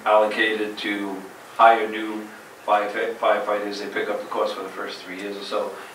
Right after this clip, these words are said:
And we were hopeful that we were gonna be receiving a million dollars, two million dollars. Uh, unfortunately, within the last probably fifteen days, we did get a written confirmation that,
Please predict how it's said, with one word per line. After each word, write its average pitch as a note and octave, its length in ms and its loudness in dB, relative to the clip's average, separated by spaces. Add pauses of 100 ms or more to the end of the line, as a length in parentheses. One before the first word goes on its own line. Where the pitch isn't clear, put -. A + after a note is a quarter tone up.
(240)
And G#2+ 120 -8
we A2+ 100 -2
were A2 160 2
hopeful C3 480 4
that A2 160 2
we G#2+ 80 -2
were G#2 140 -4
gonna G#2 180 -4
be G#2 100 -8
receiving G#2 580 -2 (960)
a - 40 -14
million A#2 240 -2
dollars, - 360 -2
two B2 100 -6
million A2 260 -4
dollars. - 380 -4 (440)
Uh, - 380 -2
unfortunately, B2 640 0
within G#2 280 -4
the G#2 80 -4
last A2 500 0 (100)
probably A2+ 600 4 (340)
fifteen A#2 400 -8
days, A2+ 420 0 (400)
we G2+ 80 -8
did A2+ 260 -4
get G#2+ 280 2 (280)
a G2 100 -12 (100)
written - 260 -4 (180)
confirmation G2+ 760 0
that, G2 280 -6